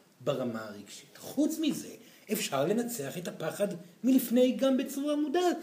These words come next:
זאת אומרת, להגיד לפני שאלת השאלה, "אם אין פחד, ואני לא מפחדת מכלום, כי הכל יהיה בסדר, בוא נאמר, ואנחנו חיים בעולם שהכל יהיה טוב בו. איך אני ארגיש פה,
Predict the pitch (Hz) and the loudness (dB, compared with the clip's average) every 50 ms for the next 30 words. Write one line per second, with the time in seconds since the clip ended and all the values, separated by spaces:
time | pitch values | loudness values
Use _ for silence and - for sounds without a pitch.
0 | - - - - - 226 226 233 240 247 247 254 240 240 240 233 226 - - 254 | -10 -16 -8 0 2 2 6 6 6 8 8 6 6 8 8 6 6 6 6 6
1 | 277 262 190 - - - - - - 202 214 226 - - 214 240 240 233 - - | 6 6 6 2 -6 -8 -10 -4 -2 0 0 0 0 2 6 8 8 8 6 4
2 | 214 196 185 180 170 175 170 165 - - 147 143 139 135 131 127 123 - - - | 2 4 4 4 2 0 -2 -4 -4 -2 -2 0 0 0 0 -2 -6 -10 -12 -18
3 | - - _ - - 262 269 277 269 240 226 226 - - - 254 285 285 277 269 | -20 -20 _ 4 10 12 12 12 12 12 10 6 2 2 6 8 8 10 10 8
4 | 247 170 - - - - - - - 175 214 269 285 285 294 294 285 285 277 269 | 6 4 0 -4 -8 -10 -12 -12 -8 -2 0 0 2 2 2 4 4 4 4 4
5 | - 233 226 - 240 233 226 - 226 220 - 233 247 233 247 262 240 - - - | 2 2 4 4 6 6 4 2 0 -2 2 2 2 4 6 4 4 4 0 2
6 | - 269 294 285 277 269 233 202 202 202 - 214 226 233 226 254 294 294 277 254 | 6 8 8 8 8 8 6 4 2 0 0 0 2 2 2 2 2 2 2 0
7 | 226 208 220 233 240 220 202 - - - - - - - 135 135 208 214 202 - | 0 0 0 0 0 -2 -2 -4 -10 -16 -20 -20 -20 -6 2 4 6 6 6 6
8 | 180 185 202 - - 190 180 - - 147 156 202 220 202 160 147 147 143 165 185 | 4 0 0 -2 -2 -4 -6 -6 -4 -2 -2 0 0 0 0 0 0 2 2 2
9 | 202 185 - - - - - - - - - 196 233 262 262 240 214 170 127 - | 0 0 -2 -6 -10 -12 -16 -18 -18 -10 0 6 6 8 8 6 4 -2 -6 -8
10 | - - - - - - - - - - - - _ _ _ _ - - - _ | -10 -16 -18 -20 -20 -20 -20 -20 -20 -20 -20 -20 _ _ _ _ -20 -20 -20 _
11 | _ _ - - - - - - 190 214 214 208 170 135 123 135 - - - - | _ _ -10 -10 -8 -8 -6 -4 -4 -2 -2 -2 -4 -4 -6 -8 -8 -10 -10 -12
12 | - - | -20 -20